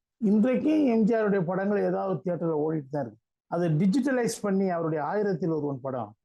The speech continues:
ஜெயலலிதா அம்மா முதல்ல நடிச்ச படம், அவருடைய ஜோடியா நடிச்சிருப்பாங்க. அந்த படம் பி-, பிரமாதமா ஓடிச்சு. அந்த படம் டிஜிட்டலைஸ் பண்ணி சமீபத்துல டிஜிட்டலா வந்தப்ப அது நூறு நாள் ஓடிச்சு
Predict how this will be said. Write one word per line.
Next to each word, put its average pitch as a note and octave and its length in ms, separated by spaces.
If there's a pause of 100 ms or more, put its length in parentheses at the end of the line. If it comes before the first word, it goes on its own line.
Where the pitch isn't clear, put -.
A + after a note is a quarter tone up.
(160)
ஜெயலலிதா F#3 360
அம்மா D#3+ 320
முதல்ல D3+ 360
நடிச்ச C3 300
படம், B2+ 420
அவருடைய C#3 440
ஜோடியா C#3+ 240
நடிச்சிருப்பாங்க. A2+ 600 (680)
அந்த C#3 260
படம் D#3 420
பி-, C#3 260
பிரமாதமா F3 560
ஓடிச்சு. C#3 420
அந்த F3+ 400
படம் G#3 360
டிஜிட்டலைஸ் A3+ 580
பண்ணி G3+ 240
சமீபத்துல F3+ 640
டிஜிட்டலா G#3 520
வந்தப்ப C#3+ 500 (600)
அது E3+ 180
நூறு G3+ 240
நாள் F#3+ 160
ஓடிச்சு D3 380